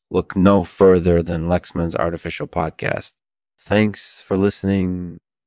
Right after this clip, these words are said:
This show is produced in partnership with Berms Sneesh Ubs. Berms are the best way to improve your fitness and mindfulness. Go to berms dot com to learn more and get fifty percent off your first order. All right, Alex, thanks so much for coming on board.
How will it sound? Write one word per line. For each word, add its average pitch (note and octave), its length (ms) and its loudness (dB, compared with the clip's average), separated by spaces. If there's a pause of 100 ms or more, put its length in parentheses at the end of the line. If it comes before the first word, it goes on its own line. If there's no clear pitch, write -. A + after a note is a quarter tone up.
(280)
This A2 200 0
show G#2+ 260 4
is F#2+ 120 0
produced F#2 540 0
in F2+ 100 -8
partnership F#2+ 720 0
with E2 200 -4
Berms F#2+ 460 2
Sneesh F2+ 320 -2
Ubs. D2+ 580 -6
Berms F#2 360 2
are F2 60 -2
the D#2+ 80 -8
best F2+ 260 0
way F2+ 100 2
to - 160 -8
improve F2+ 340 -2
your F2+ 120 2
fitness F2+ 420 -2
and E2+ 80 -10
mindfulness. D#2+ 640 -6 (100)
Go G2 140 4
to G2 80 2
berms F2+ 260 2
dot F2 220 -2
com F2+ 280 0
to - 120 -10
learn F2+ 240 2
more F2+ 240 2
and F2 100 -2
get D#2+ 140 -8
fifty - 260 -4
percent E2+ 320 -4
off E2 260 -2
your D#2 100 -8
first - 340 -6
order. E2+ 320 0 (1400)
All - 80 -10
right, - 260 -10
Alex, D#2 500 -8
thanks A2 260 0
so G#2+ 120 2
much G2+ 240 2
for F#2 160 -10
coming F#2+ 240 -2
on F2+ 140 -2
board. F#2 420 0